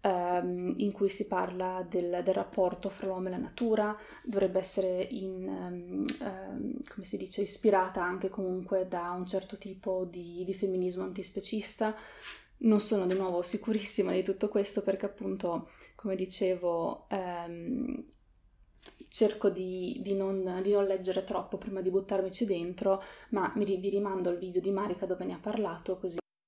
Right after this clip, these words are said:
volete avere informazioni in più potete trovarle lì. E, eh, per concludere la carrellata libri, poi passare alle graphic novel,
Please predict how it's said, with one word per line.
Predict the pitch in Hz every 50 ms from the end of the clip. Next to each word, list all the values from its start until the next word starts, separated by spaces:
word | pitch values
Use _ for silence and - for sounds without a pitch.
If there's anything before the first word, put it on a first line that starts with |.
| _ -
volete | 180 - - 185
avere | 180 185 190
informazioni | 185 - - 185 180 180 - - - 190 190
in | 196 202
più | 202 - 190 180 170 - 165 - - _
potete | - - - - - 190
trovarle | - 185 180 175 180 185 180 180
lì. | 180 - - - - - - - _ _ _ _ _ _ _ _ - - - - - - - - - - - - - - - -
E, | 247 233 226 - - -
eh, | 214 202 196
per | - 214 202
concludere | - - 202 202 - - 220 220 208 180
la | 180 185
carrellata | - - 190 190 196 196 196 196 - 233
libri, | 233 233 214 208 226 233
poi | - 190 185
passare | 185 180 175 - - 196 196
alle | 185 175 185
graphic | 180 190 190 - - 269 - 226
novel, | 226 - - 190 202 214 208